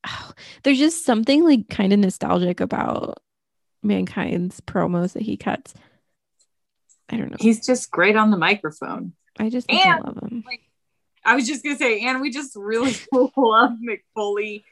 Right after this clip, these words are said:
Speaker 2: Mankind, Cactus Jack. Like, we don't care what variation. We just love this man.
Speaker 1: Yeah, yeah. Like, how could you not ha-,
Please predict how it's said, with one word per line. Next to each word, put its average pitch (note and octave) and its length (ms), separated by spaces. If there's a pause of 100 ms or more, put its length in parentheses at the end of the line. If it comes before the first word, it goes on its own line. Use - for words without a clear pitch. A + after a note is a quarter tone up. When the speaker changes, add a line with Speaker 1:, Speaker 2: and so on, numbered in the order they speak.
(140)
Speaker 2:
Mankind, G3+ 880
Cactus F#3+ 440
Jack. F3+ 480
Like, E3 200
we F3+ 120
don't G3 260
care F3+ 460
what F3 480
variation. F3 840
We F3 100
just E3+ 180
love D#3+ 200
this D#3+ 220
man. D3 460 (100)
Speaker 1:
Yeah, D4+ 480
yeah. D#4 480
Like, C#4 200
how E4+ 160
could A4 180
you F#4+ 160
not A3 300
ha-, - 240